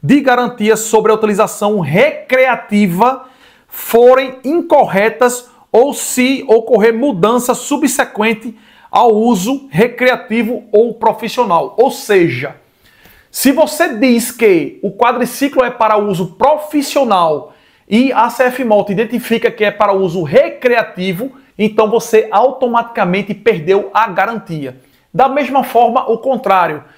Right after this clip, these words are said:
Se você indica como recreativo e utiliza como profissional, você perde a garantia. Então se liga aí, isso é muito importante. E a própria C F Moto, como diz aqui em manual da garantia,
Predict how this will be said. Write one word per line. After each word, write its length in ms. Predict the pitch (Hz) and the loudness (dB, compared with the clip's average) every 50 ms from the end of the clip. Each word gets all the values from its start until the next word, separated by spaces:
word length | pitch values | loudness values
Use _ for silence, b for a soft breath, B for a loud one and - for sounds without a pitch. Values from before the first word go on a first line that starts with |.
| b b b | b b b
Se 140 | b - 196 | b -6 -4
você 240 | 170 180 175 - | -4 -4 -2 -2
indica 340 | 240 226 180 165 269 262 269 | -2 -2 0 -2 -2 -2 -2
como 160 | - 262 247 | -4 -2 0
recreativo 800 | 233 220 233 226 - 220 220 208 214 - 196 190 180 147 139 160 165 - | 2 2 2 2 2 2 2 2 0 -2 -4 -4 -4 -4 -4 -6 -4 -2
e 80 | 202 | -2
utiliza 440 | 233 240 - 226 208 202 185 160 185 | -2 0 0 0 0 2 2 0 -2
como 520 | 185 - - 196 185 175 165 139 - b b b b b - | -2 -2 0 0 2 2 0 -2 -4 b b b b b -2
profissional, 920 | 208 254 294 277 285 - 240 - - 226 214 185 175 175 190 208 214 208 B B B B B B B | 0 0 0 0 -2 -4 -6 -6 -4 -4 -2 0 2 2 2 0 -2 -4 B B B B B B B
você 260 | 190 190 190 247 233 | 0 0 2 0 0
perde 600 | 240 - - - 233 247 240 240 - 262 - - | -2 -2 -4 -2 0 0 0 -2 -4 -6 -6 -2
a 120 | - 208 220 | 0 0 0
garantia. 760 | 190 208 208 214 240 220 - - 165 156 147 127 113 - _ _ | 2 0 0 0 -2 -6 -8 -10 -8 -6 -6 -6 -8 -10 _ _
Então 320 | - 170 165 170 226 233 226 | -8 -6 -2 0 0 0 0
se 360 | - - - - 240 233 208 | -4 -8 -4 0 0 0 2
liga 260 | 208 277 294 269 269 | 2 2 2 2 0
aí, 340 | 208 180 180 196 220 240 b b b b b | 0 0 -2 -4 -8 -8 b b b b b
isso 220 | - 180 175 - 233 | -6 -4 -2 0 0
é 40 | 202 | 0
muito 320 | 175 170 208 269 262 - | 2 2 0 0 -2 -4
importante. 680 | - - 240 196 - - - 170 175 202 208 - - - b b b b b b b | -2 0 0 0 0 -2 -2 0 0 0 -2 -6 -12 -20 b b b b b b b
E 120 | 214 247 | 0 0
a 60 | 269 | 0
própria 420 | 262 262 - - 254 277 269 285 247 | 0 -2 -2 0 0 0 0 0 -4
C 140 | 247 - 262 | -2 -2 -2
F 180 | 247 254 262 | -2 -2 -2
Moto, 320 | 220 185 190 208 214 - - | 0 2 2 2 0 -2 -2
como 260 | - 220 220 226 202 | -2 0 0 2 2
diz 160 | 180 202 175 | 2 2 2
aqui 420 | 214 208 - - 180 180 175 - _ - | 0 -2 -2 -4 -8 -8 -8 -10 _ -2
em 220 | 214 254 302 311 | -2 -2 0 0
manual 480 | 277 254 254 240 214 190 180 175 190 202 | 0 0 0 2 2 2 2 2 2 0
da 120 | 180 185 | 0 -2
garantia, 680 | 180 170 175 175 202 208 - - 175 180 196 220 226 226 | -2 0 -2 -2 -4 -6 -8 -8 -4 -2 -2 -2 -2 -4